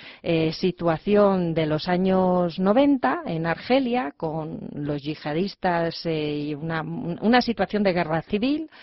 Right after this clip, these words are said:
y, y como que, bueno, pues que pare-, o sea, se da por hecho que es que ese fenómeno que hay en Irak se ha extendido por arte de, de magia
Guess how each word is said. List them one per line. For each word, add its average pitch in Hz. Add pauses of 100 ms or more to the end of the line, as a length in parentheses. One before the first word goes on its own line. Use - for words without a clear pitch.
(440)
y, 196 (560)
y 202
como 180
que, 160
bueno, -
pues 175 (100)
que -
pare-, 170 (460)
o 170
sea, 208
se 208
da 233
por 311
hecho 349
que 277
es 214
que 302
ese 240
fenómeno 262
que 208
hay 226
en 254
Irak 277
se -
ha 262
extendido 247
por 185
arte 202
de, 202
de 202
magia 214